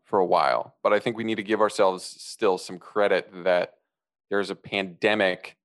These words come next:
sweeping the globe still, and specifically in the city that we live in, it's not looking good right now.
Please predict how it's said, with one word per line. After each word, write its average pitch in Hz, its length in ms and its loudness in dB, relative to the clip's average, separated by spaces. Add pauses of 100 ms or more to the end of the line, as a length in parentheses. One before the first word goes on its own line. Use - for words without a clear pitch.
(220)
sweeping 110 500 -4
the 92 80 -6
globe 101 480 4
still, 90 600 0 (500)
and 90 500 -4 (220)
specifically 123 680 -2
in 104 80 -2
the 98 80 -6
city 110 440 -2
that 92 280 -2 (460)
we 107 260 -4
live 120 280 4
in, 98 380 0 (720)
it's - 100 -14
not 113 260 0
looking 120 340 -4
good 98 280 2
right 95 240 2
now. 95 460 -4